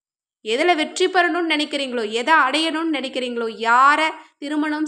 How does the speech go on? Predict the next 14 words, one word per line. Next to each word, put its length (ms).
செய்யணும்னு 460
நினைக்கிறீங்களோ, 580
யாருடைய 480
அன்பை 360
அடையணும்னு 500
நினைக்கிறீங்களோ, 600
எப்படிப்பட்ட 520
வேலை 340
வேணும்னு 440
நினைக்கிறீங்களோ, 500
எப்படிப்பட்ட 440
செல்வாக்கோட 720
வாழணும்னு 540
நினைக்கிறீங்களோ, 460